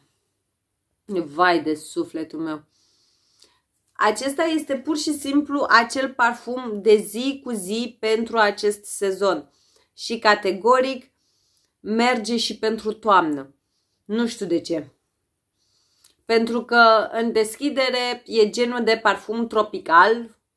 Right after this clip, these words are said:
o, oarecum tropical, iar apoi deodată se, uh, încălzește treptat, treptat.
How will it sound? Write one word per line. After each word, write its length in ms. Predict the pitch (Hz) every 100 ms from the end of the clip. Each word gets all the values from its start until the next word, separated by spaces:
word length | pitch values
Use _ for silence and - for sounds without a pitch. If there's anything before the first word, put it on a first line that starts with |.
| _
o, 400 | 143 147 147 -
oarecum 440 | 175 185 185 196 196
tropical, 720 | - - 151 170 226 320 330 _ _ _ _ _
iar 340 | - 226 254 254
apoi 360 | 254 262 294
deodată 680 | 240 254 226 247 262 254 254
se, 680 | 262 - 240 247 240 - -
uh, 320 | 208 214 196
încălzește 800 | - 240 240 226 208 254 262 262
treptat, 520 | 247 226 220 - 226 226
treptat. 540 | 208 - 160 - -